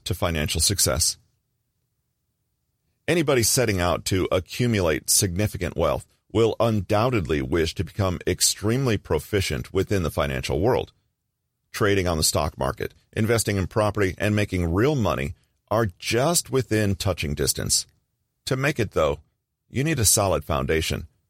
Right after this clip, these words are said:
a basis on which to build your wealth. To that end,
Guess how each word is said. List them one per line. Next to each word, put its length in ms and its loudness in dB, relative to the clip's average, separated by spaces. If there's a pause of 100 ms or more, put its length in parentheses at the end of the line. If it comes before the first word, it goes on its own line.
(320)
a 80 2
basis 680 2
on 180 0
which 180 0
to 100 -4
build 220 0
your 100 -2
wealth. 340 -2 (800)
To 80 -4
that 180 2
end, 260 2